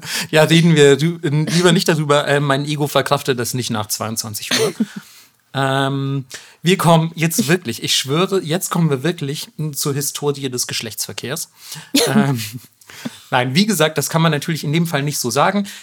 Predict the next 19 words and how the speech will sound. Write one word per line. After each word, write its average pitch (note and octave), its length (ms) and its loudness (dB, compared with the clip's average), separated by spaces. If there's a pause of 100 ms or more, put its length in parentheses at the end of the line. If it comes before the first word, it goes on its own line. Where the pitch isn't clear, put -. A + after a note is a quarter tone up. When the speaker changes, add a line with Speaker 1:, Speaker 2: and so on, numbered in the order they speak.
(140)
Speaker 1:
denn, E3 440 4
ähm, D3 200 0
es D3+ 140 -6
ist D3 120 -2
sicher E3 220 0
kein C#3+ 220 -2
Geheimnis, F#3+ 380 2
wenn D3+ 100 -2
ich D#3+ 140 -4
euch C#3 160 -6
erzähle, E3 480 0
dass, D#3 440 0
ähm, D3 440 -2
die E3 140 -8
Leute F3+ 200 0
schon F3+ 160 -2
immer G#3+ 180 4
Sex - 300 -4
hatten. A2 280 -8